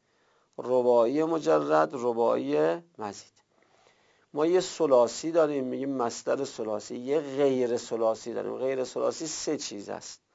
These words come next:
یا رباعی مجرد است، یا رباعی مزید است، یا ثلاثی مزید است. ایشون میگه غیر ثلاثی مصدر قیاسی است،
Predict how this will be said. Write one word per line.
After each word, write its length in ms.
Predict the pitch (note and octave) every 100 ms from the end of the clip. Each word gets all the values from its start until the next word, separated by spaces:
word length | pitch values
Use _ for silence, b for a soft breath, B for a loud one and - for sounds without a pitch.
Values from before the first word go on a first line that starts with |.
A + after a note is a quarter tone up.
| _ _ _ _ _ _ _ _ _ -
یا 180 | C3+
رباعی 540 | C#3+ D3+ C3 B2+ B2 B2
مجرد 440 | A#2+ A2+ A2+ A2+
است، 400 | C3 A#2 A2 -
یا 120 | B2
رباعی 480 | B2 B2+ A#2+ A2+ A#2
مزید 440 | A2+ A2 G#2+ C3+ E3
است، 200 | D#3 D#3+
یا 80 |
ثلاثی 500 | C#3 - G#2+ G#2+ -
مزید 360 | G2+ F#2 - - _
است. 200 | - _ _ _ _ b b b b b b b
ایشون 300 | D#3 C#3+ F3+
میگه 260 | G3 G#3 G3
غیر 500 | E3 E3 D3+ C#3 C3
ثلاثی 720 | - C3 B2+ A#2+ A#2 C#3+ F3
مصدر 640 | F3+ D3+ B2+ - - D#3+ F#3+
قیاسی 680 | D#3+ D3 B2+ A#2 - -
است، 340 | B2+ - -